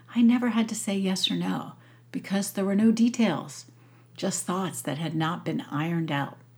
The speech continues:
So this is a brilliant technique, giving you the opportunity to allow them to figure out what those plans look like before you have to say anything. We don't have to make a decision without information.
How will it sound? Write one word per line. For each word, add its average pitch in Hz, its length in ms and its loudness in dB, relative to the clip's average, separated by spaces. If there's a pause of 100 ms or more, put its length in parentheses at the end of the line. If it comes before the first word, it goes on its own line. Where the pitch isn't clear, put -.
(920)
So - 160 0
this 294 220 4
is 330 120 2
a 233 60 6
brilliant 202 480 6
technique, 196 720 0 (520)
giving 196 360 4
you 208 360 10
the 170 140 4
opportunity 165 680 0
to 151 220 -4
allow 156 380 0
them 151 340 0
to 131 140 -6
figure 180 640 -4
out 151 340 0
what 160 160 -6
those 165 240 -4
plans 156 440 -4
look 151 200 -8
like 139 180 -6
before 143 300 -8
you 143 80 -2
have 147 160 -6
to - 80 -12
say - 180 -6
anything. - 380 -8 (960)
We 190 220 2
don't 254 200 8
have 220 200 4
to 208 100 0
make 185 180 2
a 175 60 0
decision 151 540 -2
without 156 260 -2
information. 185 640 0